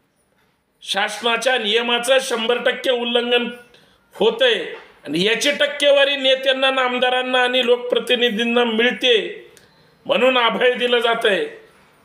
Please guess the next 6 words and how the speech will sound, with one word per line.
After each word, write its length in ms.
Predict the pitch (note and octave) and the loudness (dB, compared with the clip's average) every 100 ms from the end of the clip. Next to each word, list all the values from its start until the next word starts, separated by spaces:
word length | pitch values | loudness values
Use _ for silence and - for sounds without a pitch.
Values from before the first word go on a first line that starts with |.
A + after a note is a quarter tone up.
| - | -16
बोगस 520 | - G3+ A3 B3 A#3 | -2 0 2 2 0
शाळेवर 1000 | A#3+ A#3 A#3 A#3+ A#3 - - G#3+ G3+ A3+ | -2 -2 0 0 -2 -10 -8 -2 0 0
कारवाई 460 | A3+ A#3 A#3 A#3 A3+ | 0 -2 0 -2 -2
झाली 300 | F#3+ A#3 B3 | -2 -2 -2
पाहिजे, 600 | B3 A3+ A3 F#3 D3+ - _ _ _ - | 0 0 0 -4 -6 -16 _ _ _ -4
अन्यथा 760 | F#3+ A3+ A#3 A#3 B3+ C#4 - | -4 -2 -2 2 2 2 -4